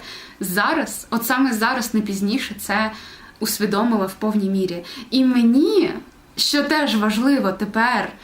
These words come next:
можливо, це теж якось повпливало від соціальних мереж, можливо, це плюс свої власні саморефлексії або фокус на собі, що теж якби пов'язано з соціальними мережами, так,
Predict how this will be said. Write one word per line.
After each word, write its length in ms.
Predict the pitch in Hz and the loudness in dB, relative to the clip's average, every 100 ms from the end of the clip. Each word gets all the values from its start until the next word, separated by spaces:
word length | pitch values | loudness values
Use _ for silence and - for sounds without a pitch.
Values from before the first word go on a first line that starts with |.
| - - | -16 -2
можливо, 340 | 214 214 240 | 0 2 0
це 160 | 220 - | -2 -2
теж 380 | 214 294 - - | -2 -2 -2 -6
якось 340 | - 208 208 202 | -2 -2 -2 -6
повпливало 560 | 202 196 208 202 190 | -10 -8 -2 0 0
від 140 | 190 190 | -2 -6
соціальних 460 | 196 196 185 185 | -6 -2 -2 -2
мереж, 320 | 196 185 175 196 | -2 -2 -2 -4
можливо, 300 | 196 220 202 | -2 -2 -2
це 140 | 208 | -6
плюс 260 | 208 226 - | -4 -4 -2
свої 400 | 208 202 208 208 - - - | -2 2 0 0 -8 -8 -2
власні 440 | 214 226 233 208 | 0 0 0 0
саморефлексії 920 | 214 208 202 202 220 320 330 233 208 | 0 0 0 0 0 -2 -2 -2 -2
або 420 | - 185 208 208 202 196 - | -2 -2 0 0 0 -4 -4
фокус 420 | 254 254 220 - | 0 0 -2 0
на 100 | 214 | 0
собі, 500 | 214 214 196 269 359 - | 2 0 2 2 2 -2
що 180 | - | -6
теж 300 | 196 202 196 | -2 -2 -2
якби 400 | 180 180 175 180 175 | -2 -4 -4 -6 -6
пов'язано 500 | 196 185 185 185 175 | -6 -2 0 0 -2
з 100 | 175 | -2
соціальними 400 | - 175 175 175 | -4 -2 0 0
мережами, 480 | 175 175 180 175 175 | 0 -2 -4 -4 -4
так, 200 | 185 | -4